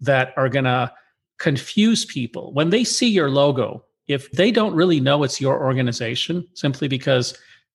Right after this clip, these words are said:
a thousand other organizations share a similar design, they're never gonna remember you. They're not gonna think about you.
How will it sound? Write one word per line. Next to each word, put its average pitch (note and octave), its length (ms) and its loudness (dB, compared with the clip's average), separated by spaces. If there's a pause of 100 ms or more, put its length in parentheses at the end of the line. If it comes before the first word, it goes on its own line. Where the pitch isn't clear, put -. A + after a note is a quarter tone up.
a C#3 80 0
thousand D3+ 600 2
other C#3+ 220 2
organizations C3 800 0
share B2+ 300 0
a B2 60 0
similar C3 480 0
design, C3 680 -2 (360)
they're F#3+ 100 0
never F#3+ 180 4
gonna F3 160 2
remember D#3 360 0
you. - 300 -6
They're C3+ 140 -6
not B2 140 2
gonna A#2 160 -2
think F3 260 0
about F#3 320 2
you. E3+ 260 4